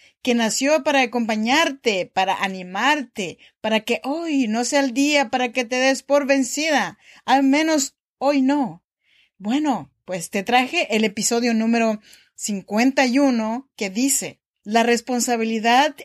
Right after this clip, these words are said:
de uno mismo es la clave para ser el mejor".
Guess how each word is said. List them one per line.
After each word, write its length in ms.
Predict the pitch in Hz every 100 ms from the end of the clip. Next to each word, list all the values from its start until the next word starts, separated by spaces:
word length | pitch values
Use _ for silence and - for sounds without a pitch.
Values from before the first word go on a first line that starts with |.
| _ _
de 240 | 185 220
uno 300 | 220 247 277
mismo 580 | 240 254 285 - 180 185 -
es 180 | 185 240
la 220 | 240 226
clave 480 | 226 233 277 277 269
para 280 | 240 202 185
ser 680 | - - 226 247 262 320 _ _ _ _
el 500 | 220 240 269 277 - _ _ -
mejor". 800 | 208 190 - 214 196 160 -